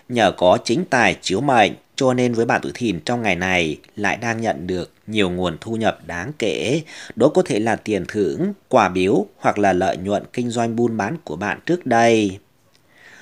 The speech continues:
Dù cũng phải chi tiêu Tết không ít, nhưng với bạn tuổi Thìn, nhìn chung cái nguồn tài chính của bạn vẫn không bị tác động quá lớn. Đây quả thực là tin mừng để cho bạn mệnh đón một cái Tết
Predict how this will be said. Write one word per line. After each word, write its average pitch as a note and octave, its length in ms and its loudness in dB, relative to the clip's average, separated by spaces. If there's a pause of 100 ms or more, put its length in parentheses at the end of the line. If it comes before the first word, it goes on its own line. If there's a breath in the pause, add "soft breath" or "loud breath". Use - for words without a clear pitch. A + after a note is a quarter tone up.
(280 loud breath)
Dù C3+ 220 6
cũng A2 200 0
phải G2 180 0
chi D3 220 4
tiêu C#3+ 220 4
Tết E3 240 0
không C#3 260 2
ít, F3 260 2 (240)
nhưng C3+ 440 4 (140)
với A#2 140 2
bạn A#2+ 240 0
tuổi D#2+ 160 -4
Thìn, G2+ 440 2 (120)
nhìn A2 300 0
chung A#2+ 180 2
cái A2 120 0
nguồn B2 340 2
tài F2+ 180 -4
chính E2 240 -6
của D#2+ 120 -6
bạn F#2+ 340 0 (280)
vẫn G2+ 180 2
không A#2 320 0
bị A2 180 2
tác D3+ 300 -6
động A2+ 260 2
quá A2+ 180 -2
lớn. B2 420 2 (380 loud breath)
Đây C3+ 200 4
quả E2+ 220 4
thực A2+ 160 -4
là F#2+ 500 0 (160)
tin B2+ 260 2
mừng F#2 420 4
để F#2 180 -4
cho B2 80 -4
bạn G#2 240 2
mệnh G#2+ 200 2 (140)
đón G2+ 220 -4
một B2 220 -6
cái F2+ 140 -6
Tết C3 200 -4